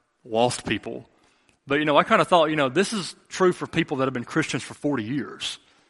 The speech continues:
It's the same thing. You know, we still need that living water every day in our lives. I know when some of you come in here, you were wondering what this was about. I saw a couple of you staring at it, you know, picking up some of the ping pong balls. We're like, "Now, what are these for?"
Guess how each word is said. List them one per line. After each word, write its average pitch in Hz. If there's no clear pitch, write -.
It's -
the 120
same 147
thing. 123
You 123
know, 123
we 143
still 175
need 151
that 135
living 135
water 123
every 123
day 117
in 110
our 107
lives. 104
I 131
know 190
when 156
some 202
of 175
you 160
come 160
in 170
here, 143
you 131
were 143
wondering 139
what 123
this -
was 120
about. 107
I 120
saw 131
a 113
couple 156
of -
you 101
staring 123
at 98
it, 110
you 123
know, 113
picking 123
up 117
some 123
of 107
the 104
ping 120
pong 113
balls. 107
We're 110
like, 110
"Now, 107
what 120
are 117
these 120
for?" -